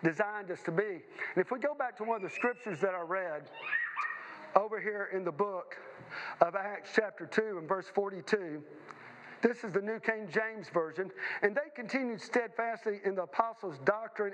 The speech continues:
and fellowship, in the breaking of bread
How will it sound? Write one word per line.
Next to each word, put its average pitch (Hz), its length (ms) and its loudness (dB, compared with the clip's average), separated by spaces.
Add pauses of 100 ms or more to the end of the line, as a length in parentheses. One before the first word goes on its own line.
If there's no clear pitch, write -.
and 180 300 0 (520)
fellowship, 196 840 2 (240)
in 202 140 6
the 185 80 -2
breaking 233 400 -2
of 196 120 -2
bread 220 340 0